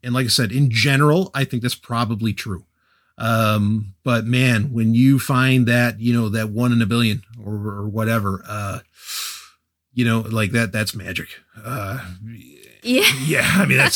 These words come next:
Speaker 1: that's the only way I can describe it. Um, so,
Speaker 2: Yeah,
Speaker 1: all right.
Speaker 2: it's really wonderful. It's like being closer than friends,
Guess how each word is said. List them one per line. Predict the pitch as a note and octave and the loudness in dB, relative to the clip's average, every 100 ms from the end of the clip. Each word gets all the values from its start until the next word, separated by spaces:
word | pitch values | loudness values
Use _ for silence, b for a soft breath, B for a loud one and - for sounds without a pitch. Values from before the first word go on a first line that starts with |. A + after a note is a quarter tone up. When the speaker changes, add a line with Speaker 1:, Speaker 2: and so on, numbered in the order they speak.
| D3 | 0
Speaker 1:
that's | A#2 D3 - | 0 0 2
the | |
only | C3+ B2 | 2 2
way | A2+ | 2
I | G#2+ | 0
can | G2 | -2
describe | - - F#2+ F2 | -4 -8 -8 -8
it. | D#2+ _ b b b b | -12 _ b b b b
Um, | B2 C3 B2+ A2+ - | 0 2 4 2 -2
so, | - F3+ | 0 2
Speaker 2:
Yeah, | C#4+ | 6
Speaker 1:
all | F3+ | 4
right. | - | 4
Speaker 2:
it's | B3 - | -2 -2
really | D4+ D4+ | 0 2
wonderful. | A#3 G3 G3+ A3 - F3 | 2 2 0 -2 -4 -6
It's | D3 G3+ - | -4 -4 -2
like | B3+ G#3 - - - _ - G#3+ | 0 0 -4 -16 -20 _ -12 -8
being | - C4 B3+ | -4 0 0
closer | A#3 A3 G#3 - A#3 | 0 -2 -2 -2 -2
than | G#3+ G#3 | 0 -2
friends, | - F3+ F#3 F#3+ G3 - | -4 -4 -2 -2 -2 -8